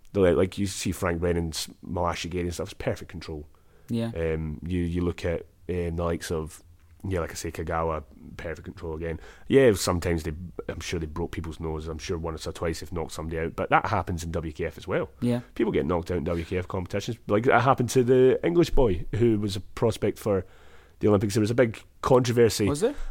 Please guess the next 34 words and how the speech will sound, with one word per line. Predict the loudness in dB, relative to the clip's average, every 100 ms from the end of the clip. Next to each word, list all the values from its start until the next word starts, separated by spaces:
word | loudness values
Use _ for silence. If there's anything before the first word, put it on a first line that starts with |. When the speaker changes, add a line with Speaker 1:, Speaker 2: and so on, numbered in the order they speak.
| 0
Speaker 1:
Oh, | 6 8
yeah, | 8 8
there | 6
was |
a | 6
big | 4
controversy | 4 4 6 4 4
about | 2 4
that, | 4 0 0
and | 4
maybe | 4 4
some | 4 2
people | 2 2
listening | 0 0 0
might | 2 4
know, | 4
but | 4 2
the, | 2 2 0 -6 -20 -20 -20 -20 -20 -20 -20 -20 -4 2
I | 4
can't | 4 4
remember | 6 6 6 6
who | 6
he | 6
was | 2
fighting, | 4 4 4
but | 4 4
it's | 4
the | 4
boy | 6 8
who | 8 2 2
won | 4 6
the | 8
World | 6 6
Championships | 4 2 0 -2 -2 -4 -6 -10 -16